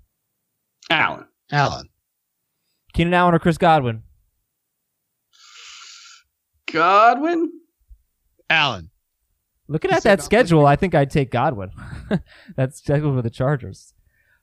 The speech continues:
Speaker 3: All right, next, next
Speaker 2: Yeah.
Speaker 3: question from Bada Bing, Bada Boom.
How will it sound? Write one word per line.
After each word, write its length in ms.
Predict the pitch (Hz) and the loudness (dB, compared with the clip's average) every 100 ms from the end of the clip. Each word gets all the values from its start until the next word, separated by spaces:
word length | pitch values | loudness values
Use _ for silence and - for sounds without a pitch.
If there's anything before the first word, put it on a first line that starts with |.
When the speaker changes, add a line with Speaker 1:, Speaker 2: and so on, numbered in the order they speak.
| _ _ _ - | _ _ _ -4
Speaker 3:
All 80 | 214 | 0
right, 140 | 151 | 2
next, 220 | 147 180 - - | 2 -2 -6 -6
next 180 | 160 143 | -6 -2
Speaker 2:
Yeah. 80 | |
Speaker 3:
question 460 | 139 151 - 117 98 - _ | 0 0 0 -6 -8 -14 _
from 180 | - 127 | -8 -4
Bada 260 | 165 180 185 | 0 2 4
Bing, 240 | 233 262 | 4 4
Bada 180 | 240 226 | 4 4
Boom. 380 | 202 277 190 110 | 4 4 2 -2